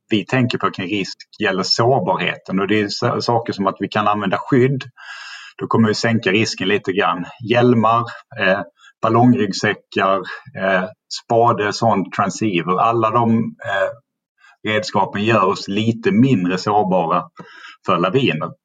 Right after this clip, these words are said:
eh, exempelvis. Men vi vet ju inte, det finns ingen garanti att det kommer,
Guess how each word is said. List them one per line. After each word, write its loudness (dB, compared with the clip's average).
eh, -6
exempelvis. -6
Men 0
vi 0
vet 0
ju -2
inte, 0
det -4
finns -6
ingen -4
garanti 0
att -6
det 0
kommer, 0